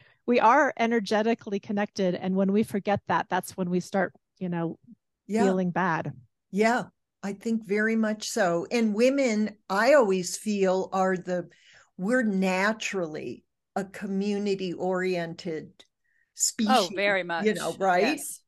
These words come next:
Speaker 2: We are
Speaker 3: Very
Speaker 2: the,
Speaker 3: much.
Speaker 2: the people that really do lead that, um, versus men. <laughs> I mean, there's only two,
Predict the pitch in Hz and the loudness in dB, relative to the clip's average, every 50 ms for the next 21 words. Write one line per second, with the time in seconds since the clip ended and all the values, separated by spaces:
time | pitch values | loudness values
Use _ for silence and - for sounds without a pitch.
0 | _ - 175 180 214 214 214 214 196 190 196 196 202 190 175 165 165 160 - - | _ -8 -4 -2 2 4 4 6 6 6 6 6 4 2 2 0 -2 -2 -4 -4
1 | - - - - _ _ _ _ - 208 196 - - - 226 214 196 - 196 185 | -8 -20 -20 -20 _ _ _ _ -8 -8 -8 -6 -4 -4 -4 -4 -2 -2 -2 -2
2 | 175 175 190 175 - - 170 196 202 190 196 196 185 170 143 - 208 202 185 175 | -2 0 -2 -2 -2 -2 -2 0 0 2 2 0 0 -2 -4 -4 -4 -2 -2 -2
3 | 165 170 196 233 262 277 - - - 156 147 147 151 160 196 214 - _ - 180 | -2 -2 -2 0 0 0 -2 -4 -4 -4 -2 0 0 -2 -2 -6 -10 _ -6 -4
4 | 175 175 170 165 165 165 165 156 - _ _ - 175 180 214 190 175 - - 185 | -2 -2 -2 -4 -4 -6 -10 -10 -14 _ _ -8 -2 0 0 0 0 0 -2 -2
5 | 185 - 190 190 175 160 156 160 185 247 - - _ - 254 - - 285 285 - | -4 -2 -4 -4 -2 -2 -2 -2 -2 -4 -4 -6 _ -8 -4 0 0 0 0 0
6 | 311 - 247 254 - 233 190 - - 214 247 214 202 208 220 226 - - 190 226 | -4 -2 -2 2 2 2 2 2 2 2 2 0 0 -2 -6 -6 -6 -4 0 0
7 | 214 185 175 - - | 2 2 0 -2 -4